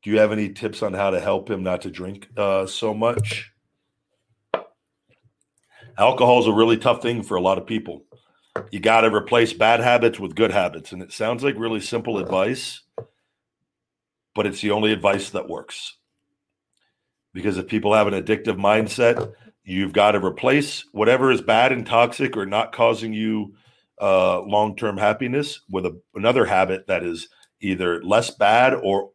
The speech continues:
ultimately good for you. And that's tough, because there's people and they get in the routine where that the alcohol,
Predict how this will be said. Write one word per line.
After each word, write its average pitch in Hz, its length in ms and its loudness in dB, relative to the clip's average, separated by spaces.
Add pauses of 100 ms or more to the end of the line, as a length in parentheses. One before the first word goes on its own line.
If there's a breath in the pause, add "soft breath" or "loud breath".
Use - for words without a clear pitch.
(120)
ultimately 92 720 0
good 113 260 -2
for 78 240 -10
you. - 160 -16 (2250 loud breath)
And 92 120 -2
that's 104 260 2
tough, 110 360 2
because 87 320 -6
there's 90 180 -4
people 110 300 -2
and 101 100 -4
they 95 80 -2
get 104 240 -4
in 107 80 -8
the 98 100 -4
routine 104 580 -2
where 92 160 0
that 95 220 0
the 95 140 -4
alcohol, 95 840 4